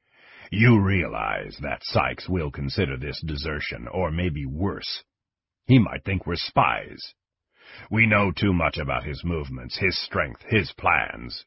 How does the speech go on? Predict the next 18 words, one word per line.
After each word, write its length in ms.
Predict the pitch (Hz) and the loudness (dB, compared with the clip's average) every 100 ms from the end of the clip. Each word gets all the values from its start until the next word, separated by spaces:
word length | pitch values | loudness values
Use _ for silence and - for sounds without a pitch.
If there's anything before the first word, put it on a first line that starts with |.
| _ | _
If 240 | 110 113 - | 0 0 2
we 260 | 110 110 | 4 6
leave 380 | 104 113 107 110 | 6 6 6 6
and 260 | 80 92 95 | 4 2 2
they 160 | 90 | 2
catch 340 | 82 92 80 - | 0 0 0 -2
us, 220 | 78 - | -4 -4
they'll 300 | 92 85 76 | -2 -2 -2
kill 240 | - 120 82 | -2 0 0
us." 380 | 64 - - - _ _ _ _ _ _ _ _ | -2 -4 -10 -14 _ _ _ _ _ _ _ _
Slith 360 | - - 160 101 | -6 4 6 6
shrugged, 540 | - - 131 90 87 - _ _ _ _ 98 | 0 4 6 6 0 -8 _ _ _ _ 4
grinned. 440 | 117 113 92 82 - _ _ _ _ _ _ _ _ | 6 8 6 2 -4 _ _ _ _ _ _ _ _
"We've 460 | 117 147 147 110 95 | 6 8 8 6 6
outfought 680 | 92 78 - - 90 67 | 4 2 -2 0 2 2
Solamnic 720 | - 95 82 80 76 69 67 - | -2 -2 2 2 2 -2 -4 -2
Knights, 400 | 80 64 - - - | -2 -4 -8 -18 -8
sir. 440 | 69 55 58 60 | -8 -6 -10 -12